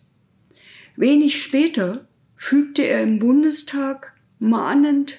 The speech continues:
hinzu: „Nur mit Takt und Respekt vor dem Selbstwertgefühl der bisher von uns getrennten Landsleute wird es möglich sein,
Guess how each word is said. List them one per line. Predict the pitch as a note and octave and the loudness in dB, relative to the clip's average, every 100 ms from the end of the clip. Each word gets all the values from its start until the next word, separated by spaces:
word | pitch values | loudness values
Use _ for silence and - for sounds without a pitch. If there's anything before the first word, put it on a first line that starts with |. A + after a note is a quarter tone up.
| _ | _
hinzu: | B3 B3 - - - - _ _ _ _ _ _ _ _ _ _ | 2 2 0 -6 -10 -16 _ _ _ _ _ _ _ _ _ _
„Nur | A#3 B3+ D4+ E4+ F4 - _ _ | 2 4 4 2 -2 -12 _ _
mit | A3+ G#3 - - - | -4 -2 -4 -10 -12
Takt | - D4+ D4+ - - _ _ _ - | -6 -6 -6 -16 -20 _ _ _ 0
und | B3+ B3+ | 0 2
Respekt | B3+ B3 - F3+ - - - _ _ _ _ _ _ | -2 -2 -2 -4 -6 -16 -20 _ _ _ _ _ _
vor | - C4+ | -2 0
dem | C4 B3+ | 2 2
Selbstwertgefühl | G3+ - - - D#4 D#4 D4+ D4+ D4 C#4+ D4 D4 D4 - _ _ _ - | 0 -4 -4 -4 -2 -2 -2 -6 -2 2 2 2 -2 -12 _ _ _ -4
der | G3 | -2
bisher | B3+ B3 - C4 D4 D4 | 0 -2 0 0 0 -2
von | C4+ B3+ | -2 -2
uns | - B3+ - | 0 -2 -2
getrennten | B3+ - C#4 D4+ - A3+ | -6 -4 0 0 0 -2
Landsleute | A3 A3 C4+ - C4+ C4+ C#4 C#4+ D4 - _ _ _ _ | 0 0 0 0 0 0 -2 -6 -10 -12 _ _ _ _
wird | - A#3+ C4 B3 | -2 0 0 -2
es | - | 0
möglich | A#3 B3+ D4+ D4+ F#3+ - - | 2 2 0 -2 -6 -6 -10
sein, | - - B3+ D4 | -8 -4 -4 -4